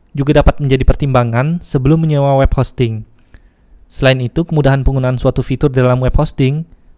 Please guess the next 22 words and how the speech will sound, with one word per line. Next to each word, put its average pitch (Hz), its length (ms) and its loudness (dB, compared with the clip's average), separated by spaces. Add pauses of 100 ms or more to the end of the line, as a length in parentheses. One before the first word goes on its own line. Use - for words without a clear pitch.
(220)
juga 131 240 -2
tidak 127 240 -2
kalah 127 240 0
penting 170 320 -2
nih. 156 120 -2 (360)
Faktor - 320 -4
terakhir 160 400 -2
adalah 143 240 2
harga. 120 480 0 (400)
Setelah - 320 0
membahas 151 400 2
jenis 143 240 -2
dan 139 160 0
pilihan 127 320 0
produk, 156 400 2 (560)
satu - 320 0
yang 185 160 2
tidak 143 240 -2
kalah 135 160 4
penting 170 320 0
adalah 143 240 2
harga. 117 480 0